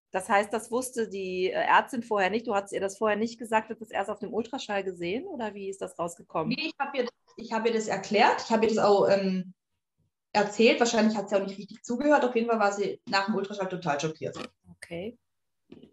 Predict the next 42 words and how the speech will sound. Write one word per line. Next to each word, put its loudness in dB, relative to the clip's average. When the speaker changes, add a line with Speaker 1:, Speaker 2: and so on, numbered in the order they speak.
Speaker 2:
Also, -4
ja, -8
ihr 0
ist -2
richtig 0
die -2
Kinnlade 2
runtergefallen. 0
Speaker 1:
Das -10
heißt, 4
das -2
scheint 4
Speaker 2:
Ja. -12
Speaker 1:
relativ 2
unüblich -2
zu -10
sein. 2
Das -2
finde 4
ich -4
jetzt -4
seltsam, 2
weil 4
ich -4
jetzt -6
diese -10
Geschichte -4
jetzt 0
auch -6
nicht 0
zum -4
ersten 2
Mal 4
höre, 4
dass -4
man -4
nur -2
einen 0
Eileiter 2
hat. -2
Also, -6
ähm, 0